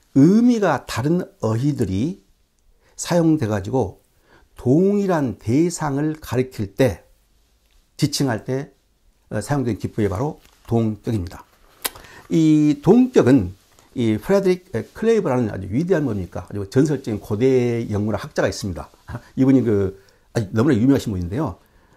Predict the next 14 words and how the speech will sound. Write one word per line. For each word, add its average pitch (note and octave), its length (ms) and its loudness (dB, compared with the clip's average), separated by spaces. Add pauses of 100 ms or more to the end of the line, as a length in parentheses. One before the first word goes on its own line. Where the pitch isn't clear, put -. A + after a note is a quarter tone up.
(160)
이 G2+ 420 -2 (280)
프레드릭 F#3+ 720 0
클레이버의 G3 440 0
학자의 E3+ 460 -4
견해에 A#2 220 -4
의하면은 G2+ 480 -6
이 A#2 180 -4 (360)
고대 F3+ 520 0
영시의 D#3+ 400 -2
동격의 C#3+ 760 -4
사용은 B2 460 -4
바로 F3 400 -2 (320)
고대 D3+ 640 4
영시의 G#2+ 800 0